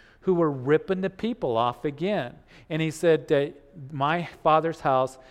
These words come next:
which is a house of prayer, you've made it into a den of thieves. So Jesus had a righteous anger. And here Nehemiah, as he shows this anger, and it tells us that he is,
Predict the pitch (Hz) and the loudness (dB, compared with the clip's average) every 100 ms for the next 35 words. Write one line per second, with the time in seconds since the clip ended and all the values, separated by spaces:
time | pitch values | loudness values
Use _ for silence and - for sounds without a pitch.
0 | - - 143 143 131 127 - 165 165 160 | -12 -6 -4 -4 -4 -4 -2 -2 -2 -6
1 | - 180 147 135 143 180 165 165 156 151 | 0 2 2 0 0 0 2 -2 -2 -2
2 | 139 131 143 123 135 131 123 - 131 113 | -6 -4 -2 -2 -6 -8 -8 -4 -2 -2
3 | 92 95 - _ _ - - - - 170 | -6 -16 -20 _ _ -20 -20 -6 2 4
4 | 135 - 160 160 170 - 156 147 135 143 | 4 0 -2 0 -4 -2 -2 -2 2 2
5 | 147 - 135 - 156 160 117 98 - - | 0 -4 -8 -6 -4 -4 -6 -8 -12 -10
6 | 135 135 147 175 170 165 165 147 160 175 | -8 -4 2 4 4 0 -2 -2 0 2
7 | 147 135 - - 147 147 151 143 - - | 2 -2 -6 -2 0 0 0 -2 -2 0
8 | 165 220 - 139 123 - 127 120 117 131 | 2 2 0 -2 -4 -4 -6 -6 0 2
9 | 156 160 135 - 160 202 208 143 120 127 | 2 0 -6 -4 0 0 2 0 0 0
10 | 117 113 104 101 120 - | 0 0 0 0 0 -4